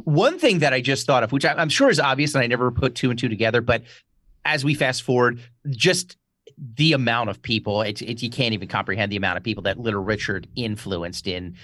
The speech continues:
his, his fashion, his music, the, just the way he conducted himself on stage, his persona. It's just everybody in rock and roll. Uh, Johnny, your take, though, one person that just popped in my head, Ric Flair, the Nature Boy.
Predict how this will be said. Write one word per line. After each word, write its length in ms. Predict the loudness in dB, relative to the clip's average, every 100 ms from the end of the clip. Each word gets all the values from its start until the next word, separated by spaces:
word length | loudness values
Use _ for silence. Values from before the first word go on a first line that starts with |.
| -20 -6
his, 360 | -4 -2 -6 -10 -20 -8
his 260 | -6 -6 -8 -4
fashion, 400 | 0 0 0 0
his 220 | 0 2
music, 540 | 6 6 6 4 0 -6
the, 180 | 0 0 -2
just 200 | -4 -4
the 80 | 0
way 140 | 2 2
he 100 | 0
conducted 320 | 0 0 0
himself 320 | -2 0 0
on 100 | -2
stage, 380 | -2 0 2 0
his 100 | -4
persona. 600 | -4 0 4 4 4 0 -4 -16 -2
It's 180 | 0 2
just 160 | 0 -2 -2
everybody 680 | -2 0 2 4 2 2
in 80 | 0
rock 200 | 0 0
and 80 | 0
roll. 160 | -2 -2 -12 -8 0
Uh, 220 | 0 0 -4 -16 -6
Johnny, 360 | 2 2 2 0
your 220 | 2 2
take, 300 | 2 0 2
though, 260 | 4 4 0 -6
one 300 | 0 2 4
person 320 | 2 2 2
that 100 | 0
just 360 | 0 -2 -4 _ 0
popped 240 | 0 2
in 80 | 0
my 100 | 2
head, 220 | 2 -2 -4
Ric 280 | 0 0 0
Flair, 560 | -2 2 4 4 0 -2 -20 _ _ -2
the 120 | 0
Nature 340 | 2 0 0
Boy. 340 | 0 0 -2